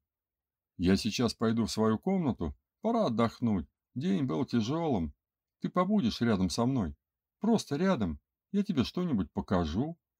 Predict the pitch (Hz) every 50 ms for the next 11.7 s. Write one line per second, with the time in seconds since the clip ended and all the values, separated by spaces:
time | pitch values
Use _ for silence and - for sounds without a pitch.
0 | _ _ _ _ _ - 160 170 175 180 156 - _ 127 120 117 _ _ _ _
1 | _ _ _ - 98 95 113 156 170 160 139 131 131 123 - _ _ _ - 190
2 | 185 131 214 196 - - 151 165 180 170 143 127 - - - 104 - _ _ _
3 | _ _ - - 214 208 202 208 196 - - 95 87 - 80 69 - _ _ _
4 | _ _ _ _ _ - 196 196 196 185 185 190 185 170 185 165 170 190 170 160
5 | 180 175 190 202 233 240 214 - - 110 101 101 117 117 107 - - 113 113 120
6 | 113 - 135 131 135 131 127 120 123 123 - 139 135 - - 135 139 156 185 196
7 | 180 - - 117 107 95 - 113 117 - - 220 226 - 120 104 92 - - 113
8 | 117 113 104 - - 110 113 117 123 123 - 123 104 - - 101 92 - - 131
9 | 135 117 87 - - 87 80 - - 92 87 80 78 - _ _ _ _ _ _
10 | _ _ - _ 233 226 196 175 - 127 107 - - 110 98 - - 123 123 -
11 | - 95 82 80 76 - 147 156 - 151 117 92 76 69